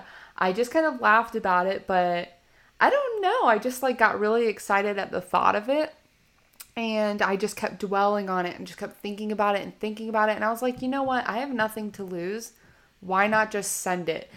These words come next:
So here I am, and I sent it. Here I am recording this podcast, and it will mainly be about entrepreneurs and careers. Um, I'll be interviewing people from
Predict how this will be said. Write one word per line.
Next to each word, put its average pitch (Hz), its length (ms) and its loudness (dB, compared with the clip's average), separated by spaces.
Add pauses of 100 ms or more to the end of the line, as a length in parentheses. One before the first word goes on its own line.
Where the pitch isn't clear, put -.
(320)
So 269 440 2
here 240 180 2
I 240 60 2
am, 240 260 2
and 208 140 -2
I 214 80 0
sent 214 420 -6
it. 170 260 -6 (320)
Here 226 220 4
I 269 60 6
am 220 520 4 (160)
recording 196 460 0
this 240 160 0
podcast, 190 800 2
and 185 500 -2
it 185 320 0
will 185 220 0
mainly 233 600 -2
be 202 200 -4
about 180 600 2 (440)
entrepreneurs 208 840 0
and 180 240 -6
careers. 190 1000 -4 (380)
Um, 180 540 2
I'll 190 120 4
be 190 100 -4 (100)
interviewing 208 520 -2
people 202 800 -2 (240)
from 180 240 0